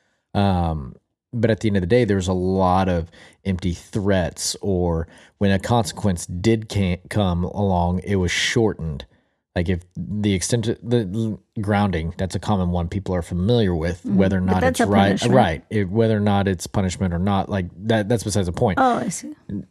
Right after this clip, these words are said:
Speaker 1: What I'm getting at is maybe he was grounded for a week. Well, two days would go by and he's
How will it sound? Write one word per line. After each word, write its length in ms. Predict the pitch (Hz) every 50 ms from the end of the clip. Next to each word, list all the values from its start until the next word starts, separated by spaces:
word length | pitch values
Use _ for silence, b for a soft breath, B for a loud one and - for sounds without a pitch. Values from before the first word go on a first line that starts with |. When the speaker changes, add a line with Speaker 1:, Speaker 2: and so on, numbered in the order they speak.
| - 254 120 113 101 - - -
Speaker 1:
What 160 | 107 117 110
I'm 80 | 101 98
getting 260 | 98 117 117 113 104
at 140 | 98 95 92
is 280 | 92 90 87 87 - -
maybe 300 | - 95 98 107 104 107
he 100 | 98 104
was 140 | 101 95 92
grounded 280 | 92 104 95 92 92 85
for 140 | - - 87
a 60 | 85
week. 360 | 85 87 85 76 - - - _ _ _ _ _ _ _ _ _ _ _ _ _ _ _ _ _ _
Well, 440 | - 92 87 87 85 82 80 - - _ _ _ _ _ _ _ _ -
two 140 | - - 110
days 200 | 101 98 92 85 90
would 100 | 90 87
go 100 | 90 87
by 240 | 85 87 87 87
and 100 | 87 82 82
he's 360 | 85 92 82 82 95 98 -